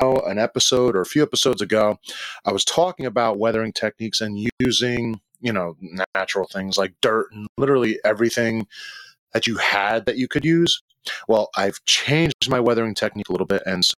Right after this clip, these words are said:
so we're gonna talk about that now. So lately, I've been working on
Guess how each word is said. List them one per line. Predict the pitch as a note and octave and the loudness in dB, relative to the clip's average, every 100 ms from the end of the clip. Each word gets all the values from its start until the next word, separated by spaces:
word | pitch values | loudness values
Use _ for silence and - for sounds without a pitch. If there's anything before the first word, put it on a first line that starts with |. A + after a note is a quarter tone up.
| - | 0
so | F#2+ F#2 | 0 0
we're | F2 E2+ G#2 B2+ | -2 0 2 2
gonna | A#2+ | 0
talk | G2 G#2+ G2+ | 0 0 -2
about | D#2+ F2 - | -2 -2 0
that | C#2+ - _ | -4 -4 _
now. | D#2+ G#1 - _ - - - | -8 -8 -8 _ -16 -12 -10
So | - - C3 B2 A#2+ - _ _ _ _ - | -2 2 4 4 2 -4 _ _ _ _ -2
lately, | A#2 E3+ D3 D3 | 2 2 2 2
I've | A#2 B2 | 2 0
been | A2+ A2+ | 0 -2
working | A2+ B2+ - - A#2 | 0 0 -2 -4 0
on | A2 A2 A2 | 2 0 -2